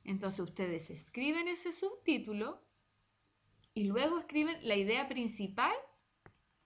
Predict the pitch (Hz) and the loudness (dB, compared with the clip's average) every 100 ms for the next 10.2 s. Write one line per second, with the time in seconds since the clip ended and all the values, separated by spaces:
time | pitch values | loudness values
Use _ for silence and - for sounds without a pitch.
0 | - - _ _ _ - - _ 214 226 | -20 -20 _ _ _ -20 -20 _ 0 2
1 | 220 220 208 202 196 - 196 185 165 165 | 4 2 2 0 -2 -2 -2 -2 -4 -6
2 | - - - 165 240 339 - _ _ _ | -10 -10 -10 -2 0 0 -6 _ _ _
3 | _ _ - 226 233 403 - 403 403 392 | _ _ -4 -2 0 -2 0 0 2 0
4 | 415 494 - _ _ _ _ _ _ _ | -2 -4 -12 _ _ _ _ _ _ _
5 | _ _ _ - - 214 208 196 269 339 | _ _ _ -10 0 2 2 4 6 6
6 | 392 - 381 - 254 220 208 247 285 320 | 4 0 -6 -6 -6 -4 -2 -2 -2 -2
7 | 339 427 - _ _ _ _ _ _ - | -2 -6 -10 _ _ _ _ _ _ -20
8 | _ - - _ _ _ _ _ _ _ | _ -16 -16 _ _ _ _ _ _ _
9 | _ _ _ - 247 - 240 214 196 - | _ _ _ -6 -6 -6 -6 -8 -8 -10
10 | - - | -10 -14